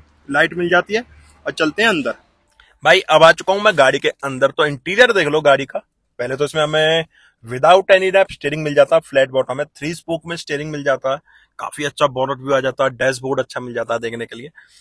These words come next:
अब बात कर लेते हैं, पहले steering adjustment हमें इसकी मिल जाती है यहाँ पे, steering tilt है, telescopic वाला option नहीं मिलता। तो यहाँ देख रहे हो आप, flat bottom steering है, three spoke में। यहाँ music system के controls दिए हुए हैं, ये plain spoke मिलेगा।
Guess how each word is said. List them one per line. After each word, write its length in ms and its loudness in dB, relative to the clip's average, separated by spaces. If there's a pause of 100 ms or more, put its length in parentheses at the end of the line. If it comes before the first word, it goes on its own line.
(100)
अब 80 -16
बात 200 -2
कर 120 0
लेते 200 -4
हैं, 80 -6
पहले 220 -2
steering 360 -6
adjustment 680 -4
हमें 220 -6
इसकी 260 -8
मिल 220 -8
जाती 280 -6
है 100 -4
यहाँ 240 -10
पे, 120 -10 (400)
steering 440 -2 (220)
tilt 240 0
है, 60 4 (280)
telescopic 540 -6
वाला 200 4
option 260 -4
नहीं 140 -8
मिलता। 260 -16
तो 180 2
यहाँ 220 6
देख 140 2
रहे 80 2
हो 60 2
आप, 140 2
flat 280 2
bottom 320 2
steering 400 -2
है, 60 0 (340)
three 160 -4
spoke 360 -8
में। 140 -12 (400)
यहाँ 220 0
music 300 -6
system 280 -8
के 100 -2
controls 380 0
दिए 180 -2
हुए 180 -2
हैं, 120 -6 (100)
ये 220 -6
plain 300 -8
spoke 280 -8
मिलेगा। 380 -4